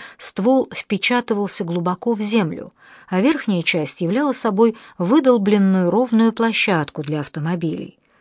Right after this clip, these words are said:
С десяток туристов стояли в очереди, чтобы на минуту-другую заехать на необычную парковку и сфотографироваться. Решили не задерживаться и направиться дальше, к Big Trees Trail. Вскоре путь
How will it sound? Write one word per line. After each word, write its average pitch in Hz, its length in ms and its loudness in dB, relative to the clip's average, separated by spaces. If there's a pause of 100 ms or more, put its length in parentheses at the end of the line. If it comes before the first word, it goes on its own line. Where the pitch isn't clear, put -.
(140)
С 151 140 -2
десяток 269 540 2
туристов 285 540 2
стояли 214 440 2
в 208 100 0
очереди, 240 560 -2 (260)
чтобы 185 300 0
на 190 40 4
минуту-другую 208 960 2 (280)
заехать 185 720 0
на 156 120 -2
необычную 156 640 -2
парковку 214 800 -2 (280)
и 262 260 2
сфотографироваться. 202 1300 -2 (1160)
Решили 233 440 4
не 175 140 2
задерживаться 262 800 2
и 294 260 -6
направиться 233 640 -2
дальше, 156 600 -2 (300)
к 170 100 -2
Big 262 420 0
Trees 185 420 -2
Trail. 151 460 -6 (540)
Вскоре 330 360 2
путь 269 320 -2